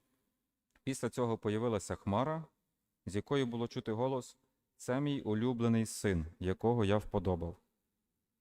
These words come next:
Його слухайте». Тобто в даному випадку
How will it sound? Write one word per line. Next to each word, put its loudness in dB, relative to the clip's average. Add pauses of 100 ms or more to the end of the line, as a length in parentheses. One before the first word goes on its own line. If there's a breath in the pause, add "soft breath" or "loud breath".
Його 4
слухайте». 0 (1200)
Тобто 0
в -2
даному 6
випадку 0